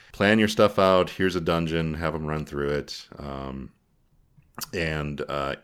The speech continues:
improvisation in that game is a, a little bit trickier than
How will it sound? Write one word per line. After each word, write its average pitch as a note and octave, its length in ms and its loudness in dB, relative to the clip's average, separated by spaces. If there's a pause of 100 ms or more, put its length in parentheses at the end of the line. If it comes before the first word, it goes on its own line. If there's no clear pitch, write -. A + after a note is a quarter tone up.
(280)
improvisation E2+ 760 0
in D#2 100 -4
that D2+ 160 -4
game D2 340 -6
is D2+ 180 -6
a, D#2 200 -6
a D#2 80 -2
little F2+ 240 2
bit D#2+ 280 -2 (160)
trickier C#2+ 640 -4
than D2 480 -6